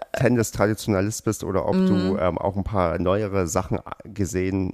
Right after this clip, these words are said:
Speaker 1: haben wollen würdest. Und ich merke da jetzt schon
Speaker 2: Mhm.
Speaker 1: raus, du bist da eher meiner Meinung, eigentlich hätte man an den Tennisregeln
Speaker 2: Nee.
Speaker 1: niemals zu viel rumdoktern sollen.
Speaker 2: Nee, genau. Also ich bin da auch deiner Meinung, ähm, generell auch, äh, es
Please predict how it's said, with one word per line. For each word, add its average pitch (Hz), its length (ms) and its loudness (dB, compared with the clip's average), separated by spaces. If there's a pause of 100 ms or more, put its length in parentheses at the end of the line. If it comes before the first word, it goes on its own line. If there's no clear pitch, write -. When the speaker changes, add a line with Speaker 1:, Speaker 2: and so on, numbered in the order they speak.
(120)
Speaker 1:
haben 90 340 0
wollen 87 260 0
würdest. 87 380 -4
Und 87 180 -6
ich - 180 -10
merke 82 600 -2
da 78 240 0
jetzt 175 220 -2
schon - 100 0
Speaker 2:
Mhm. 90 60 -4
Speaker 1:
raus, 85 180 -4
du 95 80 -2
bist - 260 -6
da 78 60 -2
eher 85 200 -4
meiner 78 260 -2
Meinung, 80 340 -2
eigentlich 76 420 -8
hätte 101 160 -8
man 78 120 0
an 76 80 -2
den 80 100 -2
Tennisregeln 147 540 -2
Speaker 2:
Nee. 92 80 -4
Speaker 1:
niemals 82 220 -4
zu - 100 -12
viel - 160 -12
rumdoktern - 500 -6
sollen. - 200 -12 (400)
Speaker 2:
Nee, 180 180 0
genau. 165 300 4
Also 165 220 0
ich 160 120 -8
bin 170 180 -6
da - 140 -4
auch 165 120 -4
deiner 151 280 -2
Meinung, 156 500 -4
ähm, 151 640 -8
generell 147 500 -2
auch, 127 240 -2
äh, - 540 -10
es - 380 -8